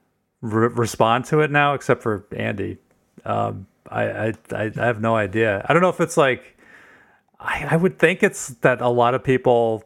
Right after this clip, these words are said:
sort of up with our kinds of sensibilities would probably find it relevant to them.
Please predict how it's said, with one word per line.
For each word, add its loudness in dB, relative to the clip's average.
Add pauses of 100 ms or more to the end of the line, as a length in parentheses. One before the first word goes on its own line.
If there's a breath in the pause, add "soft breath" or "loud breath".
sort 2
of -2
up 2
with 0
our 2 (220)
kinds 0
of -2
sensibilities 2
would -8
probably 0
find 0
it -2
relevant 0
to -2
them. -4